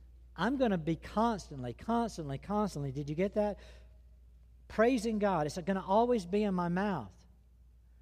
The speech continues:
And the reason is because he's worthy. He's worthy. He's worthy. It's fitting to give praise to God.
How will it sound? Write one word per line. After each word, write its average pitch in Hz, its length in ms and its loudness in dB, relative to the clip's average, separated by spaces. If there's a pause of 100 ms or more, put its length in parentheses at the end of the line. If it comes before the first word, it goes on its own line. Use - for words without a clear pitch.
(320)
And 180 120 0
the 180 60 4
reason 208 320 4
is 196 120 2
because 190 260 -4
he's 165 180 -4
worthy. 170 580 -2 (960)
He's 175 200 -2
worthy. 160 600 0 (320)
He's 160 260 -2
worthy. 151 540 -4 (380)
It's 190 220 0 (200)
fitting 175 500 2 (720)
to 170 100 -4
give 160 280 0
praise 151 320 -2
to 139 100 -10
God. 110 320 -8